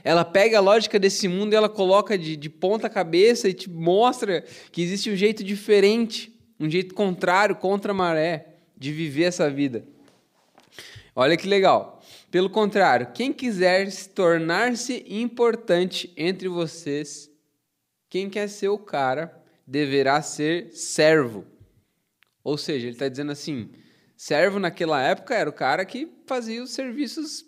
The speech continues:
inferiores, o cara que limpava o pé das pessoas, o cara que limpava as coisas. Muitas vezes a palavra servo, ela até tem o, a mesmo sentido da palavra escravo. "E quem quiser ser o primeiro,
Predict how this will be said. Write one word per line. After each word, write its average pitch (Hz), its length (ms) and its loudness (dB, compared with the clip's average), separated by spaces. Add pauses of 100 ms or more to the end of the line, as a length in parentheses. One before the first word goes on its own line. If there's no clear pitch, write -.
(120)
inferiores, 214 800 -6
o 123 40 -20
cara 139 200 -6
que 185 120 -14
limpava 175 380 -4
o 180 40 -18
pé 170 140 -8
das 175 140 -10
pessoas, 165 480 -10
o 131 40 -14
cara 135 340 -10
que 160 100 -16
limpava 156 640 -2 (440)
as - 180 -12
coisas. 147 600 -4 (920)
Muitas 147 300 0
vezes 156 160 0
a 170 60 2
palavra 160 440 2
servo, 165 400 0
ela 180 160 0
até 175 640 -2 (460)
tem 170 320 0
o, 147 340 -4
a 131 140 -4
mesmo 165 340 0
sentido 196 440 -8
da 220 80 -2
palavra 202 360 -2
escravo. 185 720 -2 (1300)
"E 151 80 -2
quem 233 240 -2
quiser 220 340 0
ser 226 220 0
o 233 60 -4
primeiro, 233 680 2